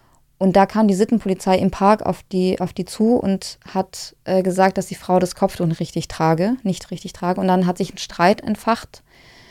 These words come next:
Und dann haben sie dem Mann in den Ko-, in den, ins Bein geschossen. Und, ähm, die wollten darüber erst nicht sprechen. Und dann hat aber Niloufar Hamidi die,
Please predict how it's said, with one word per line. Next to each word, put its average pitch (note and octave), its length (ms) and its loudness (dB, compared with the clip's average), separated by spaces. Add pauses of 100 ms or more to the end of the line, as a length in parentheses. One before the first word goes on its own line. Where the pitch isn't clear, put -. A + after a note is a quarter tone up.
(360)
Und F#3 120 2
dann F#3+ 160 6
haben G3+ 160 8
sie G3 100 6
dem F#3+ 220 6
Mann G#3 380 6
in F#3+ 120 -2
den F#3 120 0
Ko-, - 160 -14
in F#3 160 0
den, F#3 220 2
ins F3+ 220 -2
Bein F3+ 260 6
geschossen. D3 500 -6 (2000)
Und, F#3+ 360 2 (140)
ähm, F#3 640 2 (380)
die F3 300 -2
wollten F#3+ 280 8
darüber G3 200 6
erst F#3 180 0
nicht F#3+ 120 -2
sprechen. B3+ 680 4 (420)
Und F#3+ 120 -2
dann G3+ 140 6
hat G#3 100 6
aber G3 140 8
Niloufar G3 380 2
Hamidi F#3+ 240 2
die, - 240 -4